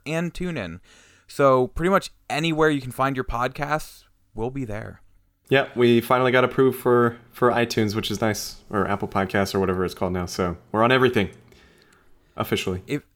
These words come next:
Speaker 1: if you have any questions, comments, or concerns, feel free to email us at frameskippodcast at gmail dot com or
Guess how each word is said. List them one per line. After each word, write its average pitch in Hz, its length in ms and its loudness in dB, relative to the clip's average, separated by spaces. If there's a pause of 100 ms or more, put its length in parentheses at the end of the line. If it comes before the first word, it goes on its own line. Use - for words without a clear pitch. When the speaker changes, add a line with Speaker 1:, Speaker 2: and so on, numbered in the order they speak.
(280)
Speaker 1:
if 143 160 -8
you 151 60 0
have 151 220 2
any 147 300 -2
questions, 151 440 -2
comments, 143 360 -2
or 147 160 0
concerns, 139 520 0
feel 143 220 -4
free 151 260 -6
to 123 220 -10
email 143 260 0
us 104 240 -2
at 131 320 -2
frameskippodcast 131 1400 -4
at 117 240 -6
gmail 120 420 -4
dot 101 220 -6
com 131 400 -2 (400)
or 151 480 4